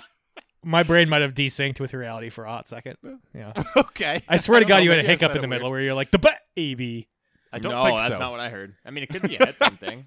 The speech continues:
Speaker 3: Or you're, yeah, you're having a, an
Speaker 1: <laughs> Oh,
Speaker 3: event.
Speaker 1: oh, no.
Speaker 3: It's just a minor one.
Speaker 2: Uh, this,
Speaker 1: I'm
Speaker 2: have either of
Speaker 1: slipping
Speaker 2: you
Speaker 1: into
Speaker 2: guys
Speaker 1: a
Speaker 2: heard
Speaker 1: fugue
Speaker 2: about this
Speaker 1: state.
Speaker 2: show?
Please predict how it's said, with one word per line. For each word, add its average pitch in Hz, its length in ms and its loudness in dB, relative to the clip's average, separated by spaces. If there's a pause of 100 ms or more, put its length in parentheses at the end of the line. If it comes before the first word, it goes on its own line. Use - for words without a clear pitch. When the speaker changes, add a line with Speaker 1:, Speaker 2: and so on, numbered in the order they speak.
(100)
Speaker 3:
Or 156 180 -6
you're, 151 180 -4
yeah, 139 180 -8
you're 117 180 -6
having 113 240 -6
a, 107 40 -6
an 87 180 -14
Speaker 1:
<laughs> 104 40 -6
Oh, - 40 -2
Speaker 3:
event. - 280 -6 (120)
Speaker 1:
oh, 131 140 -6
no. 117 360 -12 (540)
Speaker 3:
It's 196 120 -8
just 359 140 -6
a - 40 -6
minor 90 360 -10
one. 71 160 -12
Speaker 2:
Uh, 175 280 -2 (100)
this, - 280 -6
Speaker 1:
I'm 175 60 -6
Speaker 2:
have 185 100 -2
either 180 100 2
of 202 40 -2
Speaker 1:
slipping 208 160 -2
Speaker 2:
you 190 60 -2
Speaker 1:
into 190 40 0
Speaker 2:
guys 180 120 -4
Speaker 1:
a - 20 -2
Speaker 2:
heard 196 60 -2
Speaker 1:
fugue - 80 -4
Speaker 2:
about 185 100 -4
this 196 160 -4
Speaker 1:
state. - 40 -6
Speaker 2:
show? 208 220 -2